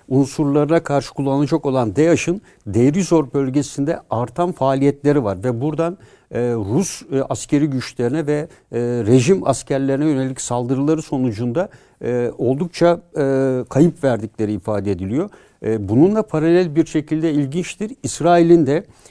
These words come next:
e, özellikle, e, bu-, bugüne kadar İranlı milislere karşı veya Hizbullah unsurlarına karşı hava harekatı yapardı. Ama ilk kez doğrudan Suriye askerlerini hedef alarak, e, bir harekat icra etti. Ve bunda da,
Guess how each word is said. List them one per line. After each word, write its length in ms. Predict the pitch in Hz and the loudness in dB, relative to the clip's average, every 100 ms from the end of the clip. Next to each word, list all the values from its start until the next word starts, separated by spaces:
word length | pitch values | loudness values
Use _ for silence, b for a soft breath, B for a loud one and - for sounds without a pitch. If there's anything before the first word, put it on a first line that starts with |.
| b | b
e, 240 | 117 123 117 | -2 0 0
özellikle, 840 | 139 117 139 156 185 - 170 139 b b - | -2 0 0 -2 -4 -2 0 0 b b -8
e, 260 | 123 123 113 | -4 -2 0
bu-, 220 | 135 127 | -2 -2
bugüne 300 | 147 170 160 | 0 2 2
kadar 360 | 151 151 160 160 - | 0 -2 -2 -4 2
İranlı 400 | 170 170 151 147 | 6 6 6 6
milislere 580 | 135 127 - 135 131 | 4 2 -2 0 0
karşı 400 | 123 117 107 - | 0 -4 -6 -6
veya 200 | 156 143 | -4 -2
Hizbullah 440 | 135 123 131 147 160 | -2 -4 -2 0 2
unsurlarına 560 | 147 - 139 139 147 | 0 0 -2 0 -2
karşı 280 | 143 139 117 | -2 -4 -2
hava 160 | 113 113 | 0 2
harekatı 440 | 143 - 156 151 | 0 2 0 2
yapardı. 500 | 160 - 160 127 196 208 B B | 0 2 0 2 -2 -4 B B
Ama 180 | - 151 - | 0 0 2
ilk 260 | 233 220 - | 2 0 2
kez 360 | 180 208 - 117 | 2 2 -6 -4
doğrudan 400 | 123 135 139 196 | 0 0 2 0
Suriye 640 | 185 - 180 185 147 104 - | -2 0 2 6 4 4 -2
askerlerini 600 | 117 - 139 135 147 147 | -6 -2 -2 0 0 0
hedef 260 | 123 143 | 0 0
alarak, 420 | 143 147 139 107 - | 0 2 0 -2 -8
e, 200 | 123 107 | -6 -4
bir 100 | 104 | -2
harekat 500 | 110 110 107 120 101 | -2 -2 -2 -2 -2
icra 300 | 117 98 131 | -4 -2 0
etti. 320 | 139 135 185 208 B B - | 0 0 -2 -2 B B -6
Ve 100 | 120 | -2
bunda 280 | 123 147 | -2 0
da, 80 | 185 | 0